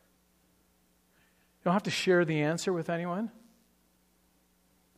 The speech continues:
And my prayer is that as we work through our message this morning, God will, will help you to see and to understand and to learn how you can move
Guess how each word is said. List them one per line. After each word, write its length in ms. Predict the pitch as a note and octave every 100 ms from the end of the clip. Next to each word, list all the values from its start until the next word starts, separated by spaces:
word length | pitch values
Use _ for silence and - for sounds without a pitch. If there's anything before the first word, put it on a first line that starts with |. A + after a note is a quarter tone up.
| _ _ - - - -
And 60 | E3
my 140 | E3+
prayer 420 | E3+ - G#3+ G#3+
is 120 | F3
that 100 | F3+
as 320 | E3 E3 D#3+ D#3+
we 260 | D#3+ D#3 - - -
work 260 | F3 G#3
through 300 | - - G#3
our 100 | F#3
message 480 | E3 F3 F#3+ G3 C#3+
this 280 | E3 C#3+ -
morning, 480 | E3+ F3+ F3 D#3 C#3 - - - - - - - D#3
God 440 | E3+ F3 G3 G#3
will, 260 | E3+ E3 D3 -
will 80 | -
help 460 | D3+ - G#3 A3 F3
you 160 | G3
to 100 | F3+
see 480 | C#3 - - G#3 G#3
and 140 | E3+ C#3
to 100 | D3+
understand 800 | C#3+ C3 - - E3 E3+ D#3+ C#3+
and 120 | C3+
to 80 | C#3
learn 480 | C#3 D#3 E3+ D#3 C3+
how 100 | C#3+
you 260 | C3 D3+
can 240 | D3+ C#3 C3
move 480 | C#3+ C#3 A2 -